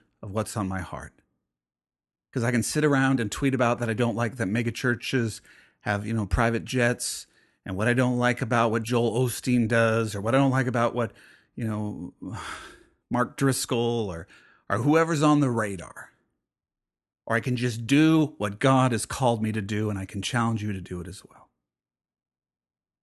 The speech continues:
I wanna be all in for Jesus. I wanna live like Abraham lived.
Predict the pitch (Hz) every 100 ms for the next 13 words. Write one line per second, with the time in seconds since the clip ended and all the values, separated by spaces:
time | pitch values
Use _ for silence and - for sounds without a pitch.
0 | _ _ _ _ _ _ _ _ _ _
1 | _ _ _ _ _ _ _ _ _ _
2 | _ _ _ - 110 120 110 113 107 107
3 | 87 69 - _ _ _ _ _ _ _
4 | _ _ - 98 92 73 78 71 - _
5 | _ _ _ _ _ _ _ _ _ _
6 | _ _ _ _ _ _ _ - 110 117
7 | 117 127 127 123 107 110 104 101 101 101
8 | 95 95 98 98